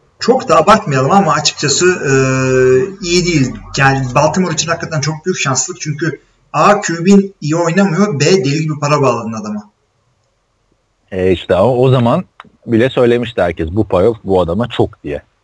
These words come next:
Speaker 1: Yani.
Speaker 2: Yani hep de, sen de dersin ya, bir kontrat verilirken nasıl oynadığına göre değil, nasıl oynayacağına göre verir diye bekliyordum.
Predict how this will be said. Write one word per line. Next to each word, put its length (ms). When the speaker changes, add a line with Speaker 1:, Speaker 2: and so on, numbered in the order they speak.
Speaker 1:
Yani. 480
Speaker 2:
Yani 100
hep 320
de, 100
sen 200
de 120
dersin 360
ya, 380
bir 140
kontrat 580
verilirken 580
nasıl 320
oynadığına 680
göre 280
değil, 200
nasıl 260
oynayacağına 720
göre 320
verir 360
diye 140
bekliyordum. 380